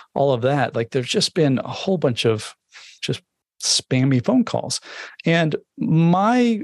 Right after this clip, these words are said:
approach has always been, or it has been for years now, you know, unless it's somebody that I know, I'm not gonna answer. But I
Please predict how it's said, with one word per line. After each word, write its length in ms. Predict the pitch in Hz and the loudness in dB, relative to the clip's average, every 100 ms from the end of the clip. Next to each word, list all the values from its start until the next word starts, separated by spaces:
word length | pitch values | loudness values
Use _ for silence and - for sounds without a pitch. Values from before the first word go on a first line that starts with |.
| - | -6
approach 500 | 101 - 151 151 - | -8 -2 0 0 -2
has 140 | 131 | 0
always 320 | 113 117 117 110 | 0 0 0 -2
been, 340 | 123 107 101 | -2 -2 -2
or 100 | 113 | -2
it 60 | 107 | 0
has 200 | 139 117 | -2 0
been 180 | 127 104 | -2 -2
for 220 | 113 107 | -2 -2
years 380 | 110 151 196 123 | 0 0 0 -2
now, 340 | 98 95 101 - - - - _ | -2 -2 -4 -8 -16 -18 -20 _
you 100 | 120 | -2
know, 120 | 104 - | -2 0
unless 400 | 160 175 208 - | 2 2 0 -2
it's 80 | - | -2
somebody 320 | 160 131 127 | 0 2 0
that 160 | 107 92 | 0 -4
I 120 | 98 | -2
know, 280 | 123 117 95 | 0 2 0
I'm 160 | 107 | 0
not 240 | 120 135 - | 0 0 -2
gonna 160 | - | -8
answer. 520 | - 101 95 - - - _ - - | -6 -4 -4 -4 -6 -12 _ -20 -2
But 180 | 139 - _ _ _ | -2 -2 _ _ _
I 120 | - | -4